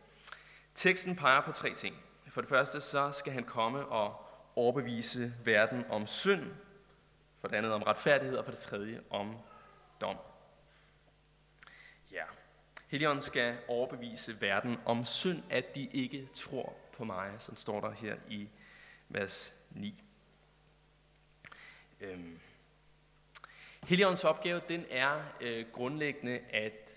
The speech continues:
afsløre os. Øhm, han ønsker at vise vores synd.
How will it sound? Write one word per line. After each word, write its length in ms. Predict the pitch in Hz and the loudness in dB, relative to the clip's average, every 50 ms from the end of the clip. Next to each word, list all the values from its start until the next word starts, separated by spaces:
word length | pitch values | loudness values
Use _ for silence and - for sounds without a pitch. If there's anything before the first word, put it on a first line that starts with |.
| - - - - - | -20 -20 -20 -16 -10
afsløre 480 | - 117 117 - - - - 131 113 107 | -6 -6 -6 -6 -8 -8 -6 -4 -4 -4
os. 380 | - - 120 - - - - - - - - - - - - - - - - - - - | -4 -6 -10 -12 -12 -12 -14 -16 -18 -20 -20 -20 -20 -20 -20 -20 -20 -20 -20 -16 -10 -8
Øhm, 400 | 113 104 101 98 95 95 98 95 98 - - - - - | -6 -4 -4 -6 -6 -8 -10 -12 -14 -16 -20 -20 -18 -10
han 160 | - 127 123 | -4 -2 -2
ønsker 240 | 127 131 - 156 143 | -2 -2 0 0 0
at 200 | 135 117 113 113 110 113 123 143 | 2 2 2 0 0 -4 -8 -6
vise 320 | 165 165 - 180 170 160 143 139 127 107 | -6 -6 -4 -4 -6 -6 -8 -10 -10 -6
vores 580 | 113 110 113 120 131 139 - - - - - - - - - - - - - - | -4 -2 -2 -2 -2 -4 -6 -6 -8 -10 -12 -14 -20 -20 -20 -20 -20 -20 -20 -16
synd. 360 | - - - - 151 147 - | -10 -8 -4 0 0 0 0